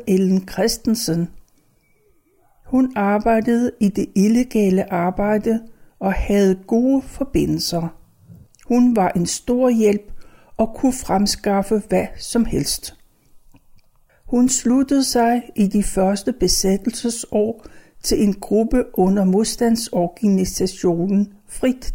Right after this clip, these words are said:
Danmark, hvor hun efterhånden blev medleder. Gruppen beskæftigede sig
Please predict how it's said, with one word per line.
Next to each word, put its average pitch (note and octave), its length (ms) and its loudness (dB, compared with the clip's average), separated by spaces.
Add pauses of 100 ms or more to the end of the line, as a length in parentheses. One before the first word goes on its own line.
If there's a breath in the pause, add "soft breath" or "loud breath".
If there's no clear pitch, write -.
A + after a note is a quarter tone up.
Danmark, D#3+ 580 -4 (600 soft breath)
hvor G#3 140 0
hun G#3 220 -2
efterhånden G3+ 800 0
blev G3+ 400 0
medleder. E3+ 720 2 (1600 soft breath)
Gruppen C#4 540 2
beskæftigede G3+ 720 0
sig F#3+ 260 -2